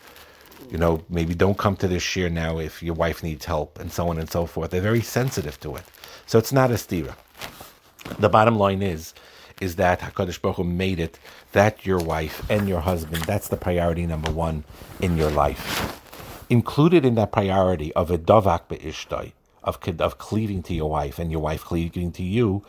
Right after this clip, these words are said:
is to make it the priority at kedei kach, that there should be a certain legitimate k-, kina. Now, normally the word kina is a bad thing. We know kina maitzia es ha'adam min ha'olam.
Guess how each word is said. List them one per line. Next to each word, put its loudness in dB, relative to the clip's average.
is 0
to -4
make 0
it 0
the -2
priority 2
at 2
kedei -6
kach, -2
that 2
there -2
should -4
be -4
a -2
certain -2
legitimate -2
k-, -8
kina. 2
Now, 4
normally 8
the 2
word 0
kina 0
is -4
a -2
bad -2
thing. -12
We -6
know -2
kina -2
maitzia -2
es -6
ha'adam 0
min -4
ha'olam. -2